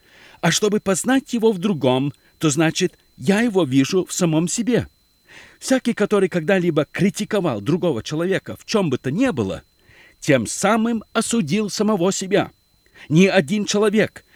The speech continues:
не осудил другого в том или ином поступке, не нарушив его сам. Человек, который указывает на несовершенство в другом, сам виновен в том, в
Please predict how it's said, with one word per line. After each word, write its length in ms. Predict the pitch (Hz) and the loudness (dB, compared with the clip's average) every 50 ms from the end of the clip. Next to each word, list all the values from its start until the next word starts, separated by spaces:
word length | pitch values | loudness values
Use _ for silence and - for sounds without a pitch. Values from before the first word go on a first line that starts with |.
| _ _ | _ _
не 140 | - 147 170 | 0 2 2
осудил 520 | - 143 135 - - 151 135 135 185 170 | 2 0 -2 -2 -2 -2 0 2 2 2
другого 500 | 143 131 139 127 113 190 220 220 185 202 | 2 0 -2 0 0 0 0 0 0 -2
в 100 | - - | -4 -4
том 320 | - - 196 208 220 202 - - | 0 0 2 2 2 -2 -4 -6
или 220 | 208 196 208 202 | -4 -2 -2 0
ином 300 | 185 190 220 233 214 185 - - - - - - _ _ | 0 0 0 0 -2 -4 -8 -12 -20 -20 -20 -20 _ _
поступке, 800 | - 240 233 - - - 165 127 - - - - 139 143 143 - _ _ _ | 0 0 0 2 2 2 2 2 2 -2 -4 -2 0 0 0 -2 _ _ _
не 180 | - 151 170 170 | 2 4 4 4
нарушив 800 | 151 135 123 107 104 185 262 220 - - - 143 147 - - - _ _ | 4 4 2 2 4 4 4 4 2 0 -2 -2 -2 -4 -10 -20 _ _
его 340 | - 123 156 160 135 147 143 | 2 4 4 6 6 4 0
сам. 360 | - - 139 113 80 - - _ _ _ _ _ _ _ _ _ _ _ _ _ _ - | 0 0 -2 -2 -2 -4 -10 _ _ _ _ _ _ _ _ _ _ _ _ _ _ -6
Человек, 380 | - 139 156 156 156 165 165 - | -2 -2 0 2 2 0 0 -2
который 360 | 170 160 - 170 175 170 160 | -4 -2 0 2 2 2 2
указывает 680 | - 170 - - 165 175 165 139 165 170 175 165 - - _ _ _ _ _ | 0 -2 -2 -2 -2 -2 -2 -2 -4 -4 -4 -6 -8 -14 _ _ _ _ _
на 140 | 127 147 160 | 0 2 2
несовершенство 840 | 175 175 165 - 180 170 170 165 - 180 175 170 - - - 185 170 | 2 0 -2 -4 -4 -6 -6 -4 -4 -4 -4 -4 -6 -6 -6 -6 -4
в 40 | 135 | -2
другом, 560 | 127 165 180 160 190 240 277 262 208 123 - _ _ _ _ _ | -2 -2 0 0 2 2 2 2 0 -2 -6 _ _ _ _ _
сам 460 | - - - - - 254 262 220 143 | -12 -10 -6 -2 0 0 2 2 0
виновен 540 | 104 117 117 113 123 131 135 143 165 180 151 _ _ _ | -2 -2 -2 -2 -2 -2 0 0 -2 -2 -4 _ _ _
в 120 | - - | -20 -2
том, 340 | _ - 226 190 156 135 110 | _ 4 6 6 6 4 2
в 160 | - - | -2 -6